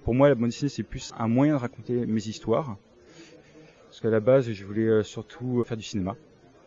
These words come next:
Mes parents n'ayant pas les moyens, tout simplement. Et, euh, comme j'arrêtais pas de dessiner, bah, j'ai trouvé que c'était un bon moyen de raconter mes histoires.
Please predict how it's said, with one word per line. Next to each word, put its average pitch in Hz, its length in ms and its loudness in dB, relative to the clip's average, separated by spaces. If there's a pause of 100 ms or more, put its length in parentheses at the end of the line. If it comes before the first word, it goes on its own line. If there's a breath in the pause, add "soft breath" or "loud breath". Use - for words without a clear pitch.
(240)
Mes 101 240 -4
parents 113 580 2
n'ayant 101 240 -2
pas 101 80 -2
les 98 60 2
moyens, 95 300 -2 (260)
tout - 80 -20
simplement. 98 440 -2 (880 loud breath)
Et, 117 140 4
euh, 113 180 8
comme 127 160 -2
j'arrêtais 107 280 0
pas 113 100 4
de 104 60 -4
dessiner, 131 580 4
bah, 107 460 4 (240)
j'ai - 120 -14
trouvé 131 180 -4
que - 40 -10
c'était - 140 0
un 110 80 6
bon 98 260 6
moyen 165 300 2
de 151 40 0
raconter 135 300 -4
mes 117 160 -2
histoires. 120 500 0